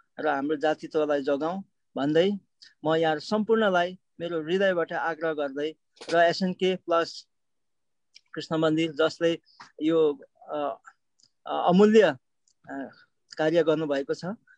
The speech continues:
यहाँहरूलाई हार्दिक बधाई तथा शुभकामना तथा हामी पनि सँगै छौँ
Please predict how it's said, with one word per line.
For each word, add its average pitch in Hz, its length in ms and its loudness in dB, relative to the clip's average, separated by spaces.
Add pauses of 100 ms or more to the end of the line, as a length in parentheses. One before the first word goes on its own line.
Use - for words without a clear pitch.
(120)
यहाँहरूलाई 151 400 4
हार्दिक 147 440 -4
बधाई 156 280 2
तथा 143 400 -2 (300)
शुभकामना 156 720 -2
तथा 151 280 -6
हामी 139 320 -2
पनि 196 220 0
सँगै 170 320 -4
छौँ 156 240 -6